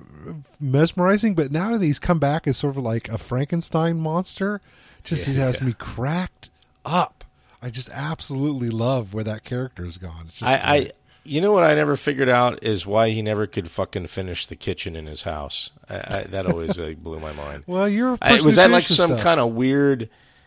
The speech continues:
Speaker 2: uh, I, idea Lynch had? To, it's like, "Oh, we're gonna have him in a house that's, like, half built."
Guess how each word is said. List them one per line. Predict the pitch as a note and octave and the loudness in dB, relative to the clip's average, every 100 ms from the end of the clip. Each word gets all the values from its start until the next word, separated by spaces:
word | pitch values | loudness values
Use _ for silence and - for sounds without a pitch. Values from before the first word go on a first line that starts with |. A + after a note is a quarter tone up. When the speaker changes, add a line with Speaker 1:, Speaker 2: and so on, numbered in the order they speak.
| _ _ - | _ _ -10
Speaker 2:
uh, | - G2 F#2 F2+ F2 F2 - | -4 0 0 0 0 -2 -2
I, | G2 G2 G2 - - _ | -2 -4 -8 -20 -20 _
idea | A#2+ G#2+ E2+ G2+ G#2+ | -4 -4 -4 -2 -2
Lynch | F2+ F2+ G#2 - | -2 -4 -4 0
had? | G#2 G#2 G#2 F#2 | 2 2 2 -2
To, | F2 - - | -8 -10 -12
it's | G2+ G#2+ | -10 -8
like, | G#2+ | -4
"Oh, | A#2+ C3 | 0 0
we're | B2+ | 0
gonna | B2+ | -2
have | B2 A#2+ | -2 -2
him | A2+ | -2
in | F#2 | -4
a | |
house | G2 G2+ | -4 -4
that's, | - - | -6 -8
like, | D#2+ | -8
half | D2+ F#2 F#2+ - | -4 -2 -4 -4
built." | F#2+ F2+ D2+ | -4 -4 -6